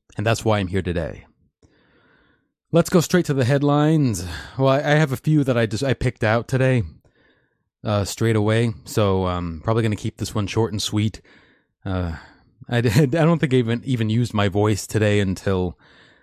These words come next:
I warmed up for this, 'cause <laughs> I, I sat down at the microphone and I thought,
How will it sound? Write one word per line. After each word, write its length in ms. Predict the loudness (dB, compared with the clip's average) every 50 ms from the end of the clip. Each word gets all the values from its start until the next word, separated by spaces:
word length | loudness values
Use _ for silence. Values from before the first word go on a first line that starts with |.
| _ _
I 180 | -2 -2 0 0
warmed 420 | 2 2 2 2 2 0 0 0
up 220 | -2 -2 -2 -4 -14 -18 -18 _ _
for 100 | -6 -4
this, 440 | -2 0 -2 -2 -2 -6 -10 -10 -8
'cause 180 | -6 -6 -2
<laughs> 80 | 0 2
I, 120 | 0 0 -2 -8 -20 -10 -4
I 80 | -4 -2
sat 280 | 0 2 0 2 2
down 160 | 2 2 2
at 100 | 2 2
the 80 | 2 2
microphone 460 | 2 2 0 0 -2 -2 0 0 0
and 120 | 0 0 0
I 80 | -2
thought, 280 | -2 0 -2 -2 -2